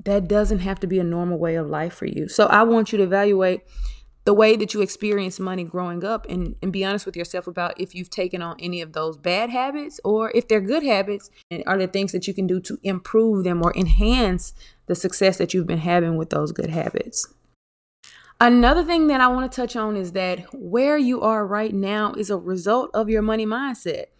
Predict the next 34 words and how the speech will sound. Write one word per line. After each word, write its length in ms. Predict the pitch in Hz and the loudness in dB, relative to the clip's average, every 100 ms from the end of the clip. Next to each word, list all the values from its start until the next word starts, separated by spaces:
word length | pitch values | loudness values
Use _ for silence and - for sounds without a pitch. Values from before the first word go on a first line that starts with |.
| _ - - | _ -20 -6
Now, 260 | 214 226 | 0 2
if 120 | 226 226 | 2 0
you, 400 | 247 294 302 294 | 0 0 0 -2
some 240 | - 302 | -6 -4
people 460 | 302 370 247 233 - - _ | -2 -2 -2 -2 -4 -14 _
come 260 | - 262 254 | -4 0 0
from 180 | 240 220 | 0 0
poverty, 440 | 240 240 247 226 | 2 2 2 0
right? 500 | 208 208 240 262 - - - - | 2 2 2 -4 -8 -10 -10 -6
Some 200 | 254 247 | -2 -2
people 180 | 269 | -2
come 140 | 277 247 | -6 -6
from 160 | 254 | -6
poverty 440 | 226 226 214 220 208 | -4 -4 -4 -6 -4
and 140 | 202 | -4
they 80 | 202 | -2
use 400 | 196 185 226 220 | -4 -4 -4 -2
that 140 | 220 | -2
as 160 | 202 180 | -2 -4
a 80 | 175 | -6
means 420 | 185 202 202 190 | -6 -6 -6 -8
for 180 | - 185 | -8 -6
motivation 840 | 185 190 165 185 220 - 190 175 175 - - _ | -4 -4 -2 -2 -2 -4 -6 -8 -12 -18 -20 _
to 320 | - 226 202 185 | -4 -2 -2 -2
become 480 | 196 190 214 214 | -4 -4 -2 0
debt-free, 680 | 208 202 - - 214 196 180 | 2 0 -4 -6 -2 -2 -2
to 140 | 175 190 | -4 -4
get 200 | 214 214 | -2 -2
their 120 | 208 | -2
finances 540 | 220 190 190 190 180 | -2 -4 -4 -8 -10
in 80 | 180 | -10
order, 300 | - 190 180 | -2 0 0
and 200 | - 180 | -2 -4
to 120 | - | -4